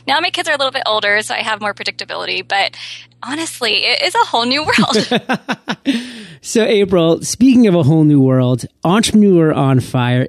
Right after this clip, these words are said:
Speaker 2: is a little unique in our world here as far as we really focus on the journey of our guest.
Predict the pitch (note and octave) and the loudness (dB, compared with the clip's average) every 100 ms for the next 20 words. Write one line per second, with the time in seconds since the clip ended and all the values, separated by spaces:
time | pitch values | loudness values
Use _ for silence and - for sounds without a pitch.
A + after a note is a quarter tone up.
0 | - C4+ D4 D4 D#4+ D#4 A#3+ A3+ F#3+ G3+ | 2 4 4 6 6 6 6 6 6 4
1 | - C#3+ - F#3 B3 B2 A#2+ A#2 A2 A#2+ | 2 0 0 2 2 4 2 0 0 0
2 | A#2+ B2+ D3 - E3 D#3+ D#3+ - - - | 0 0 -2 0 2 4 2 0 -10 -8
3 | - F3 C#4+ G#3 A3 G3+ C#3 D#3+ D#3 D3 | 2 4 4 4 4 4 2 2 2 2
4 | B2 D3 C#3 C3+ A#2 A2+ C3 C3+ A#2+ A#2+ | 2 2 4 2 0 0 2 4 2 0
5 | - - C3 C3 A#2+ B2 A#2 C#3 | -4 -4 0 0 0 -2 -4 -6